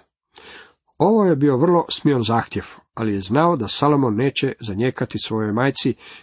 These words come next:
niti jednu želju. To je i bio razlog zbog kojeg je Adonija išao pravo k Batšebi, umjesto da otiđe direktno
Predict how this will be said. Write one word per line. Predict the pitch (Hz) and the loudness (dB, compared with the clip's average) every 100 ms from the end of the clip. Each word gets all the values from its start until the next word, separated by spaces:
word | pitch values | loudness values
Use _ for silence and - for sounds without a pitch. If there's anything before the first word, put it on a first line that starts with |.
| - | -6
niti | 113 - | -6 -2
jednu | 101 117 110 | -2 0 -2
želju. | 98 76 - _ _ - - - | -4 -8 -16 _ _ -20 -20 -4
To | 165 170 | 2 4
je | 143 | 4
i | |
bio | 127 151 | 4 2
razlog | 135 151 147 156 | 4 2 2 0
zbog | 123 113 | 0 -4
kojeg | - 131 117 | 0 2 2
je | |
Adonija | 107 117 135 123 | 0 0 2 2
išao | 117 - 131 110 | 2 2 0 -2
pravo | - 131 139 | 0 0 0
k | - _ | -2 _
Batšebi, | 113 123 117 - - 98 98 147 170 - - - | -4 -2 -2 -8 -6 -4 -2 -2 -4 -12 -20 -4
umjesto | 120 156 - 143 | 0 0 0 -2
da | 117 | 0
otiđe | 117 127 135 117 | -2 0 -2 -2
direktno | 101 104 143 - 151 | -2 0 0 0 0